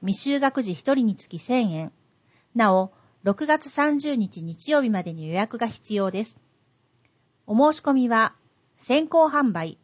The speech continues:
四月十三日土曜日午前九時以降に金吉プレイスへ直接。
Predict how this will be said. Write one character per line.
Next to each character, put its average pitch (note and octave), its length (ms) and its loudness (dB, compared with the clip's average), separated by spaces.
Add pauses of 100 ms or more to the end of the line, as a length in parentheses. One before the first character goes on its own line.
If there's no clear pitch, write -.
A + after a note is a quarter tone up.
(500)
四 - 180 -2
月 D4+ 300 2
十 D4+ 240 2
三 D4+ 240 4
日 F#3 420 -2
土 G3 140 2
曜 B3 240 4
日 E3+ 260 -6 (240)
午 C#4+ 160 6
前 A#3+ 220 2
九 F#3+ 160 -4
時 A#3 160 0
以 C#4 40 -4
降 G3+ 220 0
に E3 300 -8 (160)
金 A#3+ 300 2
吉 D4+ 200 -2
プ C#4 100 -2
レ C#4 140 6
イ B3 40 2
ス - 140 -8
へ E3 60 -2
直 E3 240 -8
接。 - 480 -6